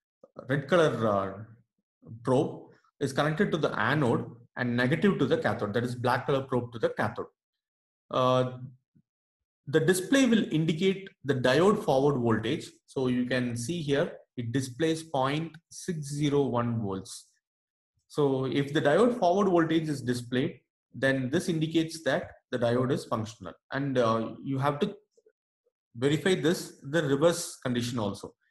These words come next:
So when reverse connected, that is when red color is connected to cathode and black color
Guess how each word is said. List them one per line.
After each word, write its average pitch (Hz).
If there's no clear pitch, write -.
So 160
when 143
reverse 180
connected, 160
that 127
is 143
when 135
red 131
color 180
is 175
connected 147
to 147
cathode 123
and 123
black 113
color 156